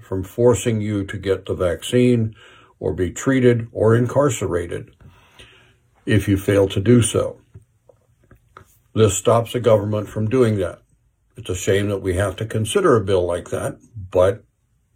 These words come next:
in these times, these are things we have to do. So that bill, again, it's Senate Bill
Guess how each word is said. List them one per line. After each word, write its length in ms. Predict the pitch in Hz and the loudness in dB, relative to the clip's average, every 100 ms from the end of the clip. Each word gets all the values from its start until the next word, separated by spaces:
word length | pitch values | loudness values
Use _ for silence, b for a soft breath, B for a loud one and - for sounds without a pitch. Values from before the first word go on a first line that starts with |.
| _ _ | _ _
in 240 | - 90 90 | -8 -6 -2
these 520 | 92 101 101 - - | -2 -2 -6 -12 -16
times, 600 | - 82 85 95 110 104 - - | -10 -6 -2 0 -2 -4 -12 -14
these 260 | 87 85 107 | -10 -6 -6
are 80 | |
things 320 | 95 92 95 98 | -2 -2 -2 -2
we 140 | 92 | -2
have 200 | 98 85 | -2 -4
to 80 | 110 | 0
do. 320 | 107 117 - _ b b b b b b b b b b b b _ _ _ _ _ | 2 2 -2 _ b b b b b b b b b b b b _ _ _ _ _
So 160 | - 123 | 0 4
that 220 | 127 - | 6 4
bill, 220 | 120 113 120 | 2 2 2
again, 300 | 110 101 98 | 0 -4 -4
it's 180 | 95 | -6
Senate 480 | - 110 107 - 117 | -4 -2 -2 -4 -8
Bill 400 | 98 87 90 110 | -2 -2 -2 -6